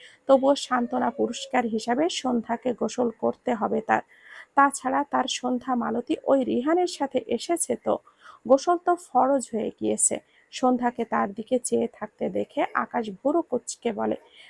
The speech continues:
"বেশি রাত হয়নি এখনো, তোমার সর্দি কাশি হবে না সন্ধ্যা মালতী, আমি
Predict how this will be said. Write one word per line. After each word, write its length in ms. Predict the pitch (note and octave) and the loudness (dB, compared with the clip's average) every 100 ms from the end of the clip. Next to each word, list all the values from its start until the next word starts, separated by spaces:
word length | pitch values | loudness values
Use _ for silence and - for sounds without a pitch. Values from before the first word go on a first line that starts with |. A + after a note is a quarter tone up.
| - | -2
"বেশি 260 | A#3 B3+ C4+ | 2 2 2
রাত 240 | B3 A#3 - | 0 -2 -4
হয়নি 280 | - G#3 G#3+ | -6 -6 -6
এখনো, 380 | G#3+ - G#3 - - - _ - | -8 -8 -8 -6 -8 -18 _ 2
তোমার 220 | C#4+ C#4+ - | 4 2 2
সর্দি 320 | C4 B3 C#4 | -2 -2 -4
কাশি 340 | - - - C#4+ | -2 -2 -2 -4
হবে 300 | B3 A#3 C4+ | 0 2 2
না 100 | A3+ G3+ | 0 -4
সন্ধ্যা 360 | - A3+ A3+ | -6 -6 -4
মালতী, 380 | A3 A3 A3 E4 A#4+ _ | -4 -4 -4 -4 -4 _
আমি 220 | A#3 A#3 | -2 -2